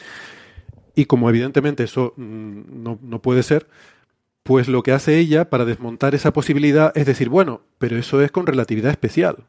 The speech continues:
Ojo, la relatividad especial no es la relatividad correcta. La relatividad correcta es la general.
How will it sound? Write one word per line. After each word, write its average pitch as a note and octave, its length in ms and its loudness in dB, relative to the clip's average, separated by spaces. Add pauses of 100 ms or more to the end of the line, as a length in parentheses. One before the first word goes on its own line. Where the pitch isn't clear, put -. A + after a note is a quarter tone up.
(100)
Ojo, - 340 -4 (220)
la A2 120 -2
relatividad A#2+ 420 0
especial E3 480 2 (320)
no C#3+ 220 2
es D#3+ 80 4
la D3 120 6
relatividad B2+ 420 2
correcta. A#2 520 -2 (240)
La A#2+ 160 0
relatividad A2+ 400 0
correcta E3 340 2
es F3 60 2
la E3+ 100 4
general. A2+ 480 -2